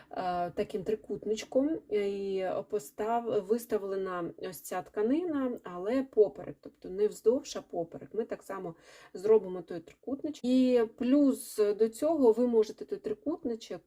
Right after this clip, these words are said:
е, зробити не ось таким вирізаним, е, по проймі, ну, за дугою пройми, в-, м, нижню частину, так? А ви можете зробити його взагалі рівно. І все, і у вас буде дуже,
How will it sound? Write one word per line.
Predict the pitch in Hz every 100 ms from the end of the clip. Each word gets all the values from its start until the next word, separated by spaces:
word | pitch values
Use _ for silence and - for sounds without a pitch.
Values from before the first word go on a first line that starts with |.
| -
е, | 185 185
зробити | 220 214 254 262 208
не | 202 214 233 226 208
ось | 208 -
таким | - 214 311 330
вирізаним, | 233 233 208 196 196 190 185 160 - -
е, | 185 170
по | 220 214
проймі, | 226 226 202 180 180 196
ну, | 247
за | 208 202
дугою | 190 208 196 180
пройми, | 165 170 160 170 170
в-, | - 190 - -
м, | 170 - - _ - - -
нижню | 208 220 - 170
частину, | 160 147 - 170 156 160
так? | - 277 -
А | 175
ви | 196
можете | 214 190 -
зробити | - 185 240 -
його | 170 208
взагалі | 185 175 202 202
рівно. | 190 381 311 - - - - - -
І | 320
все, | 330 - 160
і | - 208 240
у | 226
вас | 190 240
буде | 226 415 190
дуже, | 165 190 180